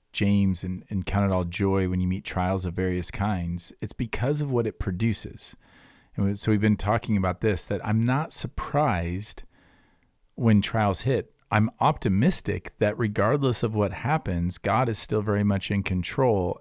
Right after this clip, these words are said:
and he is going to use it. If I, if I'm trusting him, it will produce joy, and it will produce a deeper sense of communion with him, and it'll be an opportunity to declare his glory there.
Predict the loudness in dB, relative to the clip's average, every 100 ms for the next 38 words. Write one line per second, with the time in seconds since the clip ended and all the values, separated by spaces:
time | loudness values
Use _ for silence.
0 | -2 0 0 -2 -8 -2 2 2 2 2
1 | 4 2 0 -2 0 0 2 0 -4 _
2 | _ 0 2 0 0 0 0 0 -2 -2
3 | 0 0 2 0 0 -4 0 2 2 0
4 | -2 -2 -2 -6 -12 -18 -20 _ -4 4
5 | 4 4 -4 -2 2 2 2 -4 -2 0
6 | -2 -4 -6 -2 -2 2 2 2 0 -2
7 | 0 0 0 -6 -8 _ _ _ 0 4
8 | 6 4 4 0 -4 -4 0 -2 -4 -14
9 | -20 -20 -20 -20 -20 _ _ _ 6 6
10 | 8 4 4 2 2 0 0 0 2 0
11 | -2 -4 -4 -4 -2 -2 0 2 0 -2
12 | 0 2 2 0 -6 -2 4 4 2